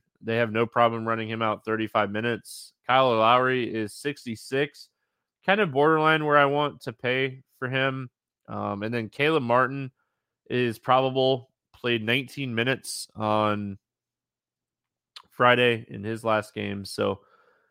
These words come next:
Miami's an interesting team depending on injury news, um, who's in, who's out type of stuff. You know, with Dedmon out, Haslam questionable, you know, Bam questionable. Um, it will be very interesting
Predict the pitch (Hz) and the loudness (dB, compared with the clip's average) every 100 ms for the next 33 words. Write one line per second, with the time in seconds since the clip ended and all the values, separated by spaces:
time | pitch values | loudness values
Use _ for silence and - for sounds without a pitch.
0 | _ _ _ _ _ _ _ _ 123 156 | _ _ _ _ _ _ _ _ 2 4
1 | 208 220 190 196 175 175 - 165 - 151 | 6 4 2 -2 -2 -6 -6 -6 -4 -2
2 | 151 151 127 120 139 135 139 127 117 120 | -2 -2 -4 -4 0 0 0 -2 2 2
3 | 120 117 107 - _ 127 127 120 123 120 | 4 2 -2 -8 _ -6 -4 -2 0 0
4 | 107 104 101 95 - - - 107 101 98 | 2 0 0 -4 -8 -16 -12 -6 -6 -4
5 | 110 143 135 127 127 113 117 113 - 107 | -2 0 0 0 0 4 6 6 4 -2
6 | 104 - 113 107 101 _ _ - 104 98 | -2 -4 0 2 0 _ _ -12 -6 -4
7 | 98 - 104 104 101 _ 120 123 127 123 | -4 -6 -6 -6 -6 _ 0 0 0 0
8 | 120 120 117 113 - 117 120 - 120 110 | 4 6 4 0 -2 2 2 2 -8 -4
9 | 120 120 - 117 110 113 110 104 - _ | 0 0 -2 -6 0 2 2 0 -6 _
10 | _ _ _ _ _ _ 107 98 113 123 | _ _ _ _ _ _ -10 -6 0 2
11 | 135 127 110 120 113 - 113 110 110 101 | 4 2 2 2 2 -2 -4 0 0 0
12 | - _ _ _ _ _ _ _ _ 104 | -6 _ _ _ _ _ _ _ _ 0
13 | 101 98 98 95 95 120 127 123 120 120 | 2 4 2 -2 -4 -2 0 2 2 4
14 | 135 131 120 120 113 - 120 107 104 | 4 4 0 -6 -8 -8 -4 -4 -4